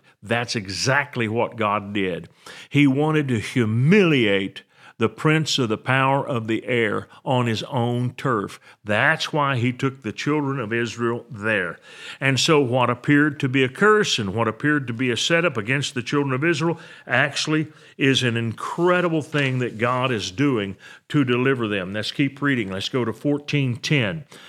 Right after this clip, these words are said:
And when Pharaoh drew near, the children of Israel lifted their eyes, and behold, the Egyptians marched after them.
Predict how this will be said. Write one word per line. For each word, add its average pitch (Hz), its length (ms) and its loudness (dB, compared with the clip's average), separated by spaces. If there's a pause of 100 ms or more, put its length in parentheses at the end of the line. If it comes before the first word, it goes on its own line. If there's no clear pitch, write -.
(220)
And 139 240 2
when 139 100 2
Pharaoh 196 480 2
drew 131 380 0
near, 147 560 2
the 117 120 -2
children 165 440 2
of 131 100 0
Israel 123 420 2
lifted 143 440 -2
their 113 180 4
eyes, 123 400 0
and 113 160 -2
behold, 139 440 0
the 123 120 4
Egyptians 117 600 -2
marched 139 400 0
after 139 320 0
them. 170 200 0